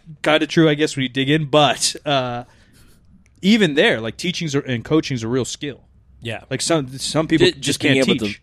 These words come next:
Speaker 2: being able to lift well or lift heavy or whatever doesn't necessarily make you a good coach.
Speaker 1: Hundred percent. And then even just, like, having the knowledge doesn't make you a good coach.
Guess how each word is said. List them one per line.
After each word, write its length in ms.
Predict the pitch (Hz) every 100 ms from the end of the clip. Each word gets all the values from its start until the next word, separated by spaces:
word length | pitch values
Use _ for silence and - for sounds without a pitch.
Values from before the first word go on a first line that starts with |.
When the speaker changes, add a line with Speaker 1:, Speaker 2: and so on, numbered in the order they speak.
| _ _
Speaker 2:
being 140 | 135
able 160 | 135 110
to 80 | 98
lift 300 | 101 98 92
well 340 | 95 95 95
or 120 | 92
lift 240 | 90 87 -
heavy 240 | 90 92
or 100 | 90
whatever 280 | 92 90 90
doesn't 380 | 90 - 90 -
necessarily 580 | 95 90 92 - 90 87
make 220 | 85 82
you 80 | 82
a 40 | 80
good 200 | 80 -
coach. 320 | - 82 87
Speaker 1:
Hundred 260 | 156 156 147
percent. 360 | 135 180 156
And 100 | 143
then 120 | 160
even 260 | 151 160 156
just, 220 | 139 -
like, 260 | 143 123 -
having 360 | - 139 139
the 80 | 123
knowledge 420 | 113 123 185 110
doesn't 220 | - 104 104
make 180 | 104
you 80 | 107
a 40 | 101
good 180 | 98
coach. 420 | - 113 98 -